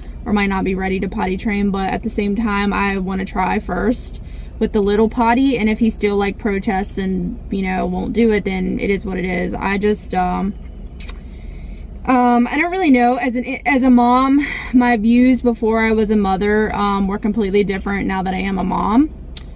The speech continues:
And I just follow my gut instinct, and sometimes when p-,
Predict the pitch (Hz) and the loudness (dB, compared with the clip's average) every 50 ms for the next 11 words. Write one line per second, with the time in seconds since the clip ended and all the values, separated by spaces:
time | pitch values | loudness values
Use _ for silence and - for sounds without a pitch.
0 | - - - - - - - 214 214 220 220 220 220 220 214 214 214 208 208 214 | -16 -16 -16 -14 -12 -6 -2 0 2 2 2 4 2 2 2 2 2 4 4 4
1 | 214 196 - - - - - - - - - - - - - - - - - - | 2 2 0 -6 -12 -12 -14 -14 -16 -16 -16 -16 -16 -14 -16 -14 -14 -14 -16 -14
2 | - - - - - - - - - - 233 220 254 262 - 277 262 262 254 247 | -14 -16 -16 -16 -16 -16 -14 -10 -2 0 2 2 2 2 2 2 4 4 6 4
3 | 233 233 214 226 226 226 - - 233 233 240 240 - 262 247 247 247 247 240 - | 4 4 2 0 -2 -2 -2 -2 0 0 0 2 2 2 4 6 6 4 4 2
4 | - - 185 208 214 214 214 233 214 220 233 226 214 214 214 214 214 214 202 - | -2 -6 -2 -2 0 0 2 2 2 2 2 2 2 2 2 4 4 2 2 0
5 | 202 202 202 202 202 196 - 196 - | -2 -2 0 0 0 -2 -4 -6 -8